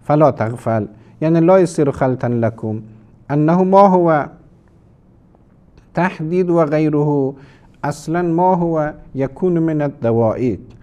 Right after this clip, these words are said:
والحال أنه ما هو موضوع لا بناء على نظرنا هو صرف أي شيء، صرف إنشاء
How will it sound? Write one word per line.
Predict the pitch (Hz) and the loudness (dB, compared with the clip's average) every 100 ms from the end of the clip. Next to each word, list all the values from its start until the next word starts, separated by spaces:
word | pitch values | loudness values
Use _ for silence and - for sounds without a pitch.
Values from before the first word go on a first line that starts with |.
| - - - | -20 -20 -8
والحال | 131 139 139 175 175 | -4 -2 2 2 2
أنه | 147 139 151 | 0 -2 -2
ما | 165 175 196 | 0 2 2
هو | 190 180 165 - - - | 2 -2 -4 -10 -16 -6
موضوع | 113 120 113 110 113 113 113 | -2 -2 -2 -4 -4 -4 -6
لا | 113 143 | -4 -2
بناء | 208 190 143 131 113 | -2 -2 -4 -6 -6
على | - 113 | -8 -6
نظرنا | 113 113 107 110 110 107 135 180 185 - - | -4 -4 -6 -6 -4 -4 -2 -2 -6 -16 -4
هو | 143 | -2
صرف | 143 - 175 - | -2 -2 -4 -4
أي | 151 175 175 | -6 -4 -6
شيء، | 175 151 | -6 -10
صرف | 147 180 170 - | -4 -2 -2 -6
إنشاء | - 107 104 117 110 | -10 -10 -6 -4 -4